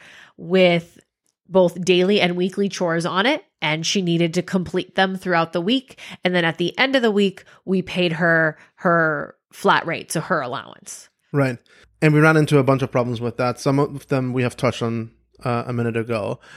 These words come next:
Speaker 2: So there were, problems arose from both the fact that we chose flat rate as well as the fact that we chose cash. Um, and there were some other problems as well. So let's look at some of the flat rate problems that we ran into.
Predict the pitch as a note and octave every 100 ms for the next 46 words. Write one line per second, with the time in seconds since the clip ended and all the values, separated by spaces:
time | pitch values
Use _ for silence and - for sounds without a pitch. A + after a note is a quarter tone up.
0 | - - D#3+ E3+ F3 F3 - _ - G3+
1 | G#3+ G#3 D#3 D3+ - B2+ C3+ C3+ C3+ -
2 | C3+ C3+ B2+ C3 B2 - B2+ - B2+ A#2+
3 | D#3+ F3+ - D3 A#2+ C3+ C3 B2+ B2+ C3
4 | A#2+ - C3 - B2 A#2 A2+ - - C3
5 | A2+ - - - - - C3+ B2+ C3 D3+
6 | D3 E3 C#3+ C#3 A#2+ A#2+ A#2 A#2+ - -
7 | - - - _ D#3+ F3 A#3+ G#3 E3 D3+
8 | C3 C3 B2 C3+ C3+ B2 C3+ A#2 A2+ B2
9 | - B2 B2+ B2 A#2+ C3 A#2